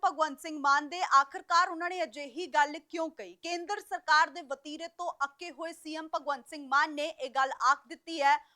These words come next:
ਔਰ ਸਿੱਧੇ ਤੌਰ ਉੱਤੇ ਕੇਂਦਰ ਸਰਕਾਰ ਨੂੰ ਵੀ ਇੱਕ ਤਰੀਕੇ ਦੀ ਫਟਕਾਰ ਲਗਾਈ ਹੈ। ਦਰਅਸਲ ਕੇਂਦਰ ਸਰਕਾਰ ਦੇ ਇੱਕ ਫੈਸਲੇ ਤੋਂ ਨਾਰਾਜ਼ ਦਿਖਦੇ ਨੇ ਸੀ ਐਮ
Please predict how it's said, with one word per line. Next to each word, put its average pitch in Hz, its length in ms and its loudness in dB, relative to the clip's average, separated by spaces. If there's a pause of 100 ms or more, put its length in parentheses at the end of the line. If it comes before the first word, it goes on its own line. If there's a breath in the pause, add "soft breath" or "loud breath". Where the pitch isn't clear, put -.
ਔਰ 311 120 2
ਸਿੱਧੇ 302 360 -6
ਤੌਰ 330 260 2
ਉੱਤੇ 330 260 -12
ਕੇਂਦਰ 302 360 -6
ਸਰਕਾਰ 277 480 2
ਨੂੰ 277 160 -14
ਵੀ 294 80 -12
ਇੱਕ 285 160 -16
ਤਰੀਕੇ 269 280 -12
ਦੀ 277 120 -12
ਫਟਕਾਰ 294 540 2
ਲਗਾਈ 175 380 -10
ਹੈ। 220 60 -8
ਦਰਅਸਲ 285 440 -4
ਕੇਂਦਰ 294 320 -8
ਸਰਕਾਰ 277 420 2
ਦੇ 277 160 -8
ਇੱਕ 311 120 -12
ਫੈਸਲੇ 294 440 -4
ਤੋਂ 294 180 -10
ਨਾਰਾਜ਼ 254 480 4
ਦਿਖਦੇ 294 320 -10
ਨੇ 285 140 -8
ਸੀ 285 200 -12
ਐਮ 277 120 -10